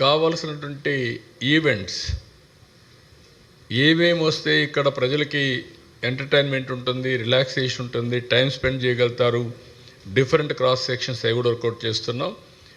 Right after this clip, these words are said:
టూరిజానికి టాప్ ప్రయారిటీ ఇస్తున్నాం. మన రాష్ట్రంలో ఎక్కువ రిలీజియస్ టూరిజం ఉంది, ఈ టెంపుల్స్ అన్ని బెస్ట్ టెంపుల్స్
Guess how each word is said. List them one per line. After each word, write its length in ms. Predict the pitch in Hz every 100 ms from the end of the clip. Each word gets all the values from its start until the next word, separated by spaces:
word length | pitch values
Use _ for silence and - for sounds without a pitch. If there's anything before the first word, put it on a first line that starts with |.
| - - -
టూరిజానికి 880 | 139 147 170 170 151 147 147 147 202 214 - -
టాప్ 260 | 127 143 143 -
ప్రయారిటీ 500 | 123 120 110 107 92
ఇస్తున్నాం. 360 | 85 - 78 76 - _ _ _ _ - _ - 107
మన 80 | 131 135
రాష్ట్రంలో 500 | 147 151 170 160 151 151 - - - - 120
ఎక్కువ 360 | - - 165 151 135 131 - - - - - - _ - 110
రిలీజియస్ 520 | 147 165 156 165 165 151
టూరిజం 380 | 139 131 117 98
ఉంది, 180 | 87 - - - - - - _ - - _ - - - - 117
ఈ 40 | 127 131
టెంపుల్స్ 420 | 135 147 156 151 151
అన్ని 140 | 147 113 98
బెస్ట్ 220 | 139 - -
టెంపుల్స్ 400 | 131 120 120 110